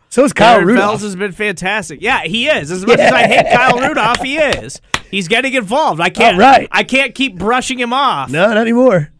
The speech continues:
Speaker 2: Oh,
Speaker 1: Not
Speaker 2: he's
Speaker 1: as
Speaker 2: had back-to-back good games. I can't just keep throwing him under the bus like he sucks because he's finally starting to produce, and it's just so gross at the position.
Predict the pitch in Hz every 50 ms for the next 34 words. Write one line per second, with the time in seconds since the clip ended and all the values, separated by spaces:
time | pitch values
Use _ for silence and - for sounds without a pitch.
0 | - - - 196 214 175 156 156 180 190 208 175 151 185 185 202 - - 196 208
1 | 214 220 220 220 214 226 208 180 190 180 175 180 196 214 226 196 190 165 160 -
2 | 208 214 202 180 202 185 - - 214 175 - 196 202 214 220 214 208 202 208 220
3 | 208 208 185 185 156 180 190 233 247 220 - - 202 180 - 170 156 - - 247
4 | 247 240 220 202 - - 175 185 156 185 180 160 180 175 160 - - _ _ -
5 | 175 180 196 196 190 185 - 214 208 202 196 190 165 190 185 165 185 208 233 226
6 | 180 - 175 156 147 - - 175 - - - 185 185 175 139 - 147 147 170 185
7 | 202 180 - 185 165 - 156 156 156 139 151 185 214 - - 127 123 127 151